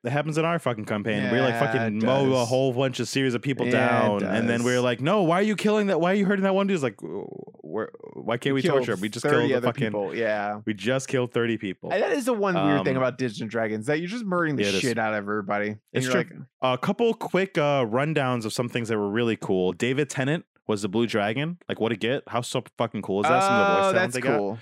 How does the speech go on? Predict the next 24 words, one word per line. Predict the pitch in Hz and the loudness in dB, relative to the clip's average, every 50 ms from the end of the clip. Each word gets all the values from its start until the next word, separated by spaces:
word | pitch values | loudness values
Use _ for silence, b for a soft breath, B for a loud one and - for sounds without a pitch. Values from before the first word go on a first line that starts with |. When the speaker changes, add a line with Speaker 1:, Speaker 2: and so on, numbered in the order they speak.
| - - - | -14 -12 -8
Speaker 2:
That's | - 117 - - | -6 -6 -6 -8
cool." | - - 73 - 120 - _ - | -10 -10 -8 -10 -10 -8 _ -4
Speaker 1:
That's | 113 - - | -4 -2 -2
so | - - 120 120 | 0 0 0 0
cool. | 120 - - 101 98 110 143 - - | 0 -2 -2 -2 0 0 -2 -2 0
Speaker 2:
Oh, | - 180 202 208 208 214 220 | 0 2 2 4 2 2 0
m-, | 185 190 190 | -2 -4 -4
you | 190 185 196 | -2 0 0
know, | 214 | 0
it's | 202 - | 0 -2
funny. | - 196 196 214 208 | -2 -2 -2 -2 -2
Darren | 156 - 175 170 196 214 208 | -2 0 0 2 2 0 0
was | 196 180 160 | -2 -2 -2
like, | 175 147 120 | -2 -2 0
"Why | 123 139 147 | 0 0 0
is | 180 180 | -2 -2
the | - | -4
dragon | 151 - 151 147 143 143 131 | -4 -2 -2 -2 -2 -4 -6
Scottish?" | - - - - 120 117 120 113 98 98 - - - - - _ _ _ - | -6 -8 -6 -4 -2 -2 -2 -2 -4 -6 -8 -10 -12 -14 -18 _ _ _ -12
or | 123 | -8
something. | - - 120 107 - 95 90 90 101 110 - | -6 -6 -6 -6 -6 -6 -6 -8 -8 -12 -16
Speaker 1:
It's | - - | -10 -4
David | - 120 117 113 - | -4 -2 -2 -2 -2
Tennant. | 117 127 143 - | -2 -2 -2 -4